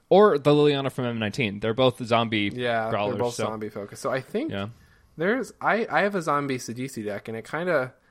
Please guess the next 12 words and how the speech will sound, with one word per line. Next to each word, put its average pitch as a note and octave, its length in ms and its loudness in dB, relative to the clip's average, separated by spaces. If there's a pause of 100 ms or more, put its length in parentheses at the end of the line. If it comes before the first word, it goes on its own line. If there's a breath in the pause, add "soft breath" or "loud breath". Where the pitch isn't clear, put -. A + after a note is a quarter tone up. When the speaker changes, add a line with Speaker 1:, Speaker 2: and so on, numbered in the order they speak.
(140)
Speaker 2:
I A#2 80 -6
like D3+ 220 -4
the C#3+ 80 -6
zombie B2+ 260 -2
theme. A#2 340 -8
Like, G#2+ 160 -8
I A2 100 -6
like C#3+ 380 -6
using B2 460 -8
my G#2+ 140 -8
graveyard G#2+ 380 -6
as G#2+ 280 -10